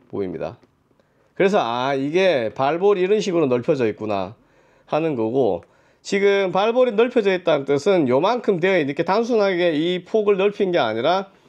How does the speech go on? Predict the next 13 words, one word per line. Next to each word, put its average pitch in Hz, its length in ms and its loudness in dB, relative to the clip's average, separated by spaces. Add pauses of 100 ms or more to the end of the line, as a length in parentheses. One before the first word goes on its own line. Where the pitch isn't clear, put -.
(340)
슈즈의 240 560 0
안쪽에 226 960 0
토박스의 226 560 0
전체적인 190 580 0
내부 127 240 0
공간의 160 400 0
크기를 214 600 -2 (600)
확장시켜 247 500 0
놨다는 104 560 -2
의미가 110 300 0
돼요. 87 300 -8 (160)
그래서 185 400 0
이제 127 420 2